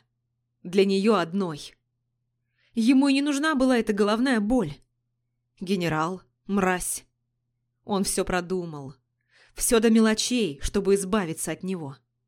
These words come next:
И девчонка эта. Перед глазами снова заколыхалась алая пелена. «Так не любят эти сучки нищих-то! Не любят, Димуля».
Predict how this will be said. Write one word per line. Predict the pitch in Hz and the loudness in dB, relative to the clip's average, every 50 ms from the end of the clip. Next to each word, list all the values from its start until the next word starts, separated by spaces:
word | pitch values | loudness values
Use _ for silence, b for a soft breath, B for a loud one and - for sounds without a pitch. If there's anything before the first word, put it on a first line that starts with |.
| _ _ _ _ _ _ _ _ _ _ | _ _ _ _ _ _ _ _ _ _
И | - 196 | -6 -2
девчонка | 196 254 262 - - - 208 156 143 - - 165 - | 0 0 0 0 -2 -2 -4 -6 -6 -10 -14 -14 -10
эта. | - 175 151 - - 147 143 - _ _ _ _ _ _ _ _ _ _ _ _ _ _ _ _ _ _ | -10 -10 -10 -10 -12 -16 -16 -18 _ _ _ _ _ _ _ _ _ _ _ _ _ _ _ _ _ _
Перед | - 185 180 185 175 | -4 -2 -2 -2 -2
глазами | 165 185 185 180 165 190 196 202 175 160 | -2 -2 -2 -2 -2 -4 -4 -4 -4 -4
снова | - - - 190 202 214 202 175 | -6 -4 -2 -2 -2 -2 -2 -4
заколыхалась | 156 139 160 - 175 165 170 - - 220 226 214 214 214 - - | -6 -6 -8 -6 -6 -6 -6 -4 -4 -4 -2 -2 -4 -4 -6 -8
алая | - 185 165 160 160 165 160 | -8 -10 -8 -8 -6 -8 -6
пелена. | - 180 170 175 170 170 156 131 135 - _ _ _ _ _ _ _ _ _ _ _ _ _ _ _ _ _ _ _ _ _ _ _ _ _ _ _ _ _ _ _ _ _ _ _ _ _ _ _ _ _ _ _ _ | -4 -4 -6 -6 -8 -10 -12 -14 -14 -18 _ _ _ _ _ _ _ _ _ _ _ _ _ _ _ _ _ _ _ _ _ _ _ _ _ _ _ _ _ _ _ _ _ _ _ _ _ _ _ _ _ _ _ _
«Так | 381 370 - | -4 -4 -2
не | 349 349 370 | 0 2 2
любят | 330 269 302 349 370 311 - - | 4 4 4 4 4 2 2 0
эти | 262 262 - 262 | -4 -4 -2 -4
сучки | 254 - - 269 214 - - - 233 | -4 -2 -4 -4 -6 -6 -4 -2 0
нищих-то! | 233 254 240 220 - - 180 165 - - - 160 147 - _ _ _ _ _ _ _ _ _ _ | 0 2 2 2 0 0 -2 -4 -6 -12 -12 -12 -12 -16 _ _ _ _ _ _ _ _ _ _
Не | - 320 262 262 247 | -4 2 4 6 6
любят, | 220 214 254 214 214 143 - - - - | 6 4 4 2 0 -2 -2 -10 -8 -6
Димуля». | 208 190 190 214 214 202 190 180 165 151 151 156 | -4 0 2 2 2 2 0 -2 -4 -6 -6 -8